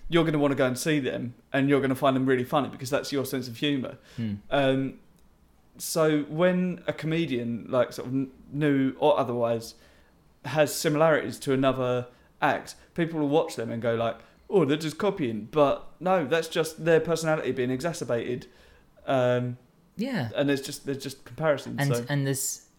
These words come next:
Speaker 2: people like to have these little sort of tokens in their brain, don't they? These archetypes that they can lean on. And James Acaster becomes successful enough that he's an archetype now. He's,
Speaker 1: Yes.
Speaker 2: he's, he's surreal, but not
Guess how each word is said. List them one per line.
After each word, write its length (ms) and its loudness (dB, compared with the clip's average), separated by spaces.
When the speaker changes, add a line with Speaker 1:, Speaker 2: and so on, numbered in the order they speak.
Speaker 2:
people 300 -4
like 440 0
to 140 -8
have 240 -4
these 240 -4
little 220 -4
sort 240 -6
of 140 -8
tokens 420 -2
in 80 -2
their 100 0
brain, 280 2
don't 140 -2
they? 140 -4
These 240 -6
archetypes 640 -2
that 80 -10
they 120 -4
can 360 -4
lean 360 0
on. 240 -2
And 160 -4
James 220 0
Acaster 380 -2
becomes 360 -4
successful 480 -4
enough 280 -2
that 80 -6
he's 240 -6
an 80 -2
archetype 560 -2
now. 120 -6
He's, 200 -4
Speaker 1:
Yes. 500 -2
Speaker 2:
he's, 240 -6
he's 180 -8
surreal, 720 2
but 160 -4
not 420 -2